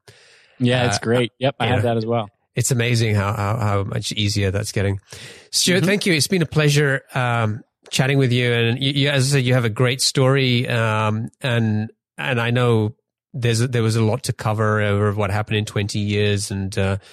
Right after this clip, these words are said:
Speaker 2: I'm sure we could have talked a lot more. Um, and maybe we'll do that <laughs> one day as, uh, as, as drill down into some of the other stories over that time.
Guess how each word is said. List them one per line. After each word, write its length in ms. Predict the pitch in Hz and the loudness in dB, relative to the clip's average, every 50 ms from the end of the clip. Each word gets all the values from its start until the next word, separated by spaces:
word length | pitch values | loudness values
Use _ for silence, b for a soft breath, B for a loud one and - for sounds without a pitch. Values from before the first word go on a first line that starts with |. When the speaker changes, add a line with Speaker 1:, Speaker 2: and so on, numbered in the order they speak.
| B B B B B B B B | B B B B B B B B
Speaker 2:
I'm 120 | - 104 | -6 -4
sure 280 | 107 - - 131 117 110 | -4 0 0 2 2 2
we 140 | 101 104 101 | 2 0 0
could 180 | - - 104 | 0 0 0
have 460 | 98 101 98 95 92 101 - - - - _ _ _ _ _ _ | 2 2 2 0 -2 -4 -8 -14 -20 -20 _ _ _ _ _ _
talked 300 | - - 107 95 - - | -2 -2 -2 -2 -2 -2
a 40 | 113 | -2
lot 220 | 101 95 92 - | -2 0 -2 -4
more. 560 | 107 101 98 98 98 101 101 98 98 - - _ _ _ _ - - | -4 -2 -2 0 0 2 0 0 -2 -4 -6 _ _ _ _ -14 -8
Um, 360 | - 107 101 98 92 90 95 107 - | -6 -4 -4 -4 -4 -6 -8 -8 -6
and 100 | - 123 | -4 -2
maybe 220 | 113 120 117 107 113 | -2 0 0 0 0
we'll 140 | 107 104 98 | 0 0 0
do 160 | 104 107 104 | 0 0 0
that 200 | 101 90 - - | 0 0 -2 -6
<laughs> 120 | - - - | -6 -2 0
one 120 | 151 107 | 0 2
day 320 | 101 117 113 127 101 104 95 | 2 2 2 2 0 0 -2
as, 280 | 95 95 95 - - | -2 -4 -4 -4 -4
uh, 200 | - 98 95 95 B B B B B B B B B - | -2 -2 -2 -2 B B B B B B B B B -6
as, 220 | - 107 98 101 - | -4 -4 -4 -4 -4
as 200 | - 107 101 98 | -4 -4 -4 -4
drill 220 | - - 107 101 | -4 -2 -2 -2
down 180 | 98 104 98 98 | 0 0 -2 -2
into 180 | 98 - - | -2 -4 -4
some 140 | - - 98 | -4 -2 -2
of 60 | 101 | 0
the 100 | 101 98 | 0 0
other 160 | 98 98 95 | 0 0 -2
stories 460 | 98 - - 123 107 104 101 104 101 101 | -4 -2 -2 0 0 2 2 2 2 0
over 200 | 104 95 101 98 | 0 0 0 0
that 180 | 95 98 - | -2 -2 -4
time. 360 | - - 107 104 104 101 98 | -4 -2 -2 0 0 -2 -4